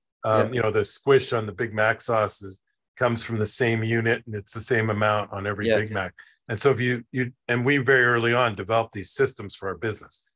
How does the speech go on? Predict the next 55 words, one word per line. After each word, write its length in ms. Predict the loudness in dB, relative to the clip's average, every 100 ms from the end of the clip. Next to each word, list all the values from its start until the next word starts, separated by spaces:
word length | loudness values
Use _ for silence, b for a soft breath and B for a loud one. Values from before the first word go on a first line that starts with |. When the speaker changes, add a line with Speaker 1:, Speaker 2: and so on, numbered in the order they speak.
| _ _
Speaker 1:
You 80 | 0
know, 80 | 6
Speaker 2:
Yeah. 100 | 6
Speaker 1:
now 240 | 6 2
they're 180 | 2 0
in 100 | 0
a 40 |
software 520 | -2 2 2 2 -2 -4
system 360 | -6 -8 -10
called 220 | -6 -6
ClickUp, 380 | -2 -2 -2 -4
but 80 | -6
we 120 | -4 -4
have 100 | -4
a 60 | B B -10 2
very 360 | 6 6 4
Speaker 2:
Yeah. 300 | -4 _ -2
Speaker 1:
S 140 | 0 2
O 80 | 0
P, 240 | 0 -4
standard 420 | -4 0 2 2
operating 460 | 2 2 0 -2 -4
procedures. 560 | -8 -4 -4 -2 -4
Speaker 2:
Mm-hmm. 60 | -4
Speaker 1:
So 60 | 0
everything 320 | 2 2 0
we 100 | 0
do, 340 | 2 2 2 b b b _
we 140 | -6
do 100 | 2
Speaker 2:
Mm-hmm. 80 | 2
Speaker 1:
it 60 | 4
really 200 | 4 4
well. 300 | 4 2 0
When 140 | -4
we 80 | -8
train 360 | -6 -2 -2 0
someone, 460 | 0 0 0 0
they 140 | -4 -4
do 220 | 0 0
it, 160 | 0 -6 _ _ _
you 80 | -6
know, 100 | -4
the, 180 | -4 -8 _ -2
with 320 | 0 0 -6 _ -2
nineteen 480 | -2 0 -2 -2 4
years 260 | 4 4
of 160 | -2 -6 _ -6
our 140 | -4
best 320 | 0 0 0 2
practices, 560 | 2 0 -6 -10 -8
learning 320 | -2 0 0
and 100 | -4
experience. 580 | -10 -10 -6 -6 -8 -10
So, 220 | -10 -12